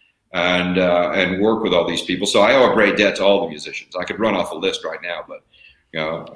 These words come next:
<laughs> I'm working my heart out to try and, you know, post the pictures and stuff like that. And the response has been great. You know, there's, um,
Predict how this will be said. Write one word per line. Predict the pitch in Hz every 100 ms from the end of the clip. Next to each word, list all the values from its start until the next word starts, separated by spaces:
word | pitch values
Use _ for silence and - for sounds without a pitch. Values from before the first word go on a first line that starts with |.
| -
<laughs> | - -
I'm | 156 156 - 113 120 123
working | 147 151 117
my | 107
heart | 101 120 117
out | 98 95
to | 98
try | 113 101
and, | 95 - - -
you | 107
know, | 98
post | 110 113 -
the | -
pictures | 113 110 92
and | 92
stuff | - 90
like | 90 87
that. | 87 87
And | 104 110 - _
the | 131
response | 135 135 165 156 131
has | 104
been | 95
great. | 95 101 87 - - _ -
You |
know, | 117 113 113
there's, | 120 120 117
um, | 127 107 104 113